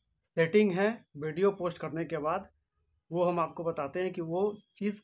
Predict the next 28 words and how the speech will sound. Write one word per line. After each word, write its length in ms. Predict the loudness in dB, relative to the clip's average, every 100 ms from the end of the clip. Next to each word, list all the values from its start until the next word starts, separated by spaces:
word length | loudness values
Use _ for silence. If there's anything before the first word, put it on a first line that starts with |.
| 0
क्या 160 | 2 2
सही 220 | 0 0
करेंगे 320 | -2 -2 -2
वीडियो 260 | -2 -2 -2
पोस्ट 240 | -4 -8
करने 140 | -8 -8
के 60 |
बाद। 140 | -6 -4
यहाँ 160 | -2
देख 140 | -4 -4
सकते 280 | -4 -4 -4
हैं 80 |
कि 80 | -4
टैग 300 | 0 0 2
भी 60 | 0
बड़ी 200 | 0 0
बढ़िया 280 | -2 -2 -2
से 120 | -2
हम 160 | -2 -2
लगा 240 | -2 -2 -2
देते 220 | -2 -4
हैं, 80 | -4
अच्छा 180 | -4
से 100 | -6
पूरा 180 | -4 -4
टैग 240 | -4 -4 -4
लगाते 340 | -4 -4 -8
हैं। 100 | -12